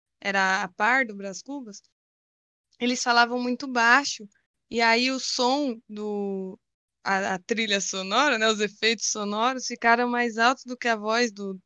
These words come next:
da, da, dos alunos. E o povo começou a gritar, falando que não tava ouvindo nada. Aí eu fiquei nervosa e, e, e aí eu fiquei nervosa, eu fui lá apagar e ligar a luz do auditório, que o auditório tinha luz da parte de trás e da parte da frente, né, do palco e do, da plateia.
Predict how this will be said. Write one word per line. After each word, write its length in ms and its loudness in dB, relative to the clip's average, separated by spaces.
da, 220 0
da, 220 0
dos 300 -8
alunos. 520 0
E 200 -2
o 40 -6
povo 260 -2
começou 320 -4
a 20 -8
gritar, 380 -2
falando 220 -2
que 80 -12
não 80 -4
tava 220 -2
ouvindo 320 -6
nada. 520 2
Aí 160 2
eu 80 4
fiquei 220 -2
nervosa 840 2
e, 160 -4
e, 340 -2
e 180 0
aí 200 6
eu 100 2
fiquei 200 -10
nervosa, 400 -4
eu 40 -4
fui 180 -10
lá 220 0
apagar 500 -6
e 20 -10
ligar 300 -6
a 20 -4
luz 280 -8
do 80 -6
auditório, 420 -6
que 80 -8
o 20 -4
auditório 360 -4
tinha 200 -6
luz 440 -10
da 120 -6
parte 280 -6
de 80 -16
trás 260 0
e 40 -8
da 80 -10
parte 200 -6
da 100 -4
frente, 460 -10
né, 100 -8
do 140 -10
palco 520 -2
e 60 -8
do, 300 -8
da 140 -8
plateia. 460 -6